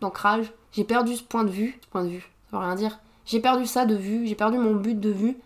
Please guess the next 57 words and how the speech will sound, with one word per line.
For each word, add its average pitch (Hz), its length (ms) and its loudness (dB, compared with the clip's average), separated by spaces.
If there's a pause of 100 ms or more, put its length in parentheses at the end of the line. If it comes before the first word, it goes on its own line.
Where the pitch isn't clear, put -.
(140)
parce 208 240 -2
que, 247 200 0
bah, 208 180 0
je 185 60 -6
me 190 80 -4
suis 196 280 -6
retrouvée 214 440 -2
submergée 208 560 -2
par 196 220 -6
plein 196 180 -2
de 190 60 -8
choses. 208 400 -2 (220)
Et 202 60 0
j'ai 202 100 4
eu 214 60 2
trop 277 220 2
d'emmerdes, 233 360 4
en 196 60 0
fait. 185 380 -8 (260)
J'ai 202 60 -6
travaillé, 220 560 4
j'ai 208 80 -2
dû 196 100 -12
travailler, 226 640 2 (240)
logique, 214 480 4
en 208 80 -4
fait. 208 180 0
Je 214 80 -8
partais - 220 4
à 220 80 6
Paris 233 160 4
aussi 240 160 2
pour 214 120 -2
travailler, 214 380 4
hein, 202 100 2
quelque 196 220 0
part, 185 280 0
donc, 185 220 -4
euh, 175 160 0
faut - 260 -6
aussi 185 280 -4
se - 80 -4
mettre 185 140 -4
les 196 60 -6
choses 175 180 -2
au 170 60 0
clair. 240 280 -2 (320)
J'ai 208 140 -2
eu - 20 2
trop 254 180 -2
de 233 40 -2
problèmes, 240 420 2 (220)
j'ai 208 80 0
eu - 20 2
trop 262 160 0
d'échecs 226 500 2
aussi. 220 360 0